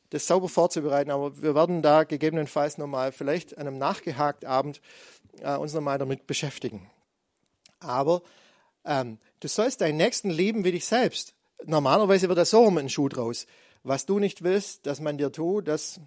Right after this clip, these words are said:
füge einem anderen. Nee, das füge keinem anderen zu. Genau. Also, es geht Gott nicht darum, dass wir irgendwelche Regeln befolgen,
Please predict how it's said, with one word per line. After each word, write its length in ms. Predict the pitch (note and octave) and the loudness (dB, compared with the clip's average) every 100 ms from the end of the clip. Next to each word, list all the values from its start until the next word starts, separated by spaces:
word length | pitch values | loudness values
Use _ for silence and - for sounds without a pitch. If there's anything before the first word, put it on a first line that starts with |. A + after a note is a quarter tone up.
| _ | _
füge 380 | _ - E3 D#3+ | _ -2 0 2
einem 240 | D3 D3+ D3+ | 0 -2 -4
anderen. 400 | D#3 D3+ B2+ - | -4 -4 -8 -14
Nee, 340 | - C#3+ C3 G#2 | -4 0 0 -2
das 200 | A2 A#2+ | -8 -12
füge 320 | - D3+ C3+ | -8 -6 -4
keinem 340 | B2 C#3 C#3+ B2 | 0 2 2 0
anderen 280 | A#2 A2+ G#2+ | -2 -2 -6
zu. 120 | D#2 G2+ _ | -12 -18 _
Genau. 260 | - G#2 C3 _ - _ - _ _ _ - - - - - _ _ _ _ _ _ _ _ _ _ - - - | -16 -16 -16 _ -20 _ -20 _ _ _ -20 -20 -20 -20 -20 _ _ _ _ _ _ _ _ _ _ -20 -12 4
Also, 320 | G#3+ G#3 C3 _ - | 6 6 2 _ 2
es 200 | F#3 - | 2 4
geht 360 | A#3 C#4+ D4+ - - | 6 6 4 -2 6
Gott 220 | A#3 B3+ | 6 6
nicht 340 | F#3 C#4 - | 4 4 8
darum, 260 | B3+ A#3 A3 | 8 8 8
dass 180 | G#3 G#3 | 6 4
wir 120 | A3 | 4
irgendwelche 420 | C#4 C#4+ G3 F#3 | 4 4 4 6
Regeln 360 | E3+ C#4+ A#3 E3 | 8 6 6 4
befolgen, 600 | D#3 - D3+ E3 A3+ | 4 8 8 8 4